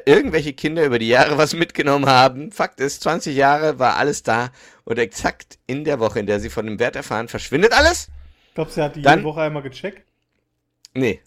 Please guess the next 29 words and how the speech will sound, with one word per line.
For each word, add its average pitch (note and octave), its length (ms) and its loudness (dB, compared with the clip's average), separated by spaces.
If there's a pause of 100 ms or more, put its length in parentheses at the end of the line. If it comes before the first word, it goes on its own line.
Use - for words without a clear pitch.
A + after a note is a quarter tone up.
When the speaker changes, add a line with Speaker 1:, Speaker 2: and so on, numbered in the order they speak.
(920)
Speaker 1:
Das - 180 -8
weiß C#3+ 180 4
er D3 80 6
nämlich D3 220 4
auch G3+ 100 4
nicht - 140 -6
genau. D#2+ 300 -12 (1200)
Totale B3+ 460 6
Respektlosigkeit. G#2+ 960 -6 (540)
Meine F#2 220 -6
Mutter A#3+ 200 -2
erklärte D#3+ 400 -2
mir A#2 140 -4
heute B2+ 200 -4
am - 100 -12
Telefon D3+ 520 -2 (440)
um A#2+ 200 -4
achtzehn - 300 -6
Uhr B2+ 80 -4
dreiundzwanzig, B2 760 -4
das - 240 -14 (160)
hat C3 140 -2
er C3+ 80 -2
nochmal B2+ 220 -4
extra A#2 240 -8
geschrieben, B2 440 -8 (680)
<laughs> - 680 -20
dass E3+ 340 2 (140)
ihr E3+ 340 8